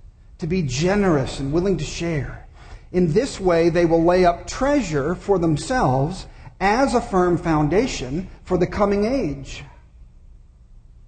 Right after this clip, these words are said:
so that they may take hold of the life that is truly life. I, I love that phrase. "That they may take hold of the life that is truly life."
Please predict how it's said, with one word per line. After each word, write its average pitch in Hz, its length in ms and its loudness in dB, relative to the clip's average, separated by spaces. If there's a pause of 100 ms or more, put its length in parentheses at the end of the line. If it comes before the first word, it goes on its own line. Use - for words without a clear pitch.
(800)
so 254 380 2
that 160 340 0
they 180 160 0
may 170 220 0
take - 280 -6
hold 214 680 4 (180)
of 135 220 -4
the 143 100 0
life 165 840 -2 (1040)
that 147 320 2
is 135 200 -4
truly 185 440 0
life. 143 360 0 (100)
I, 147 80 -4
I 139 160 -4
love 147 320 2
that 143 260 2
phrase. 135 420 -4
"That 170 200 -2
they 202 160 4
may 180 220 2
take 175 260 -2
hold 202 280 4
of 156 80 -2
the 160 80 2
life 202 360 2
that 160 120 0
is 151 100 0
truly 294 420 4
life." - 460 -2